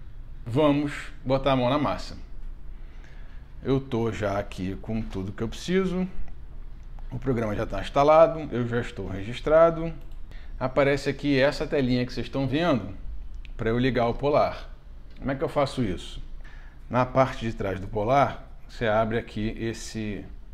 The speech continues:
essa portinha aqui, tá vendo? Coloca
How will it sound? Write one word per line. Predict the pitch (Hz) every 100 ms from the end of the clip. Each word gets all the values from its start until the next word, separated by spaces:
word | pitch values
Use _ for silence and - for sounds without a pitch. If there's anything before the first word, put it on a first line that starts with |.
| -
essa | - 101
portinha | 117 113 - 113
aqui, | 135 - 90 - - - -
tá | - 95
vendo? | 101 113 - - - - - - - - - - -
Coloca | 127 117 104 107 - 127